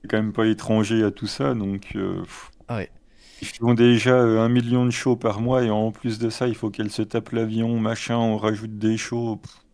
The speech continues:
Speaker 1: Ah.
Speaker 2: Après,
Speaker 1: Donc, euh, bon, ouais.
Speaker 2: en soi, euh, ça dépend parce qu'elles seront sûrement retirées des shows Stardom. Donc en fait, c'est peut-être des dates où il y a des shows Stardom, donc, euh, dans lesquelles elles auraient catché quoi qu'il arrive. Donc c'est juste qu'elles catchent ailleurs.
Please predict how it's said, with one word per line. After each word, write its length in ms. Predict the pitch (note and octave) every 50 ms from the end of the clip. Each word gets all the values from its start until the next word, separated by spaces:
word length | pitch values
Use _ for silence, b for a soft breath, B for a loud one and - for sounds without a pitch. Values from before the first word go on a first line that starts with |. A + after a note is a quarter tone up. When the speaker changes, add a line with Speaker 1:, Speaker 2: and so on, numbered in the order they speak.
| _ _ _ _ _ _
Speaker 1:
Ah. 280 | - - - - - - - _ _ _ _ _ _ _ _ _ - - - B B B B B B B B B B B B B B _
Speaker 2:
Après, 460 | - A#2+ - - F3+ F#3 F#3 F#3 F3
Speaker 1:
Donc, 120 | C3+ A#2 A2
euh, 80 | G#2
bon, 280 | G#2+ A2+ B2 B2+ A#2 G#2+
ouais. 140 | G2 F#2+ G2 - _ _ _ _ _ _ _ _ _ _ - -
Speaker 2:
en 140 | B2+ B2+ B2+
soi, 500 | - - - - D#3 E3 E3+ E3 - b b b b b b b b _ _ _ - -
euh, 1040 | C#3+ C3 B2 B2 A#2+ A#2 A2+ A2+ A2+ A2+ A#2 A#2 A#2 A#2 A#2 A#2 A#2 A2+ A2+ A2 G#2 - _ _ _ _ _ _ -
ça 260 | - - - - A#2+
dépend 320 | A#2 B2 B2 - E3 D#3
parce 140 | A#2 G#2+ -
qu'elles 140 | - A2 G#2
seront 160 | - - A#2
sûrement 320 | A2+ - - B2 C3 B2+ A#2
retirées 420 | A#2+ A#2+ A2+ - - B2 B2 B2
des 80 | A2+ A#2
shows 140 | - -
Stardom. 340 | A#2+ - - B2+ C3 D3+ D3+
Donc 220 | B2+ G2+ G2+ G2+ A2+
en 40 |
fait, 200 | A2 - C3 B2
c'est 120 | - - A2
peut-être 260 | - - B2 A2+ A2+
des 120 | G#2+ A2
dates 380 | A2 A2+ B2+ C#3 C#3 - - - - -
où 100 | A#2 A#2
il 60 | A#2
y 40 | A#2
a 40 | G#2+
des 80 | G#2
shows 160 | A2 - - A2+
Stardom, 340 | - - A2 A2+ B2+ C#3 C#3
donc, 260 | B2+ G#2+ G#2+ - -
euh, 100 | A2+ G#2+
dans 140 | G#2+ A2 G#2
lesquelles 260 | G#2+ G#2+ - B2 A#2+
elles 140 | A2+ G#2 A2
auraient 160 | G2+ G#2+ G#2+
catché 260 | - A2 G#2 - -
quoi 160 | A2 - G#2+
qu'il 160 | G#2 - A2 A2
arrive. 220 | A#2 B2+ C3+ A2+
Donc 160 | F#2+ F#2+ F#2+
c'est 100 | - -
juste 160 | G2+ G#2+ G#2+
qu'elles 120 | - G#2+ G2+
catchent 260 | - A2 G#2+ - -
ailleurs. 400 | - A2+ A2+ G#2+ A#2+ B2+ C#3 -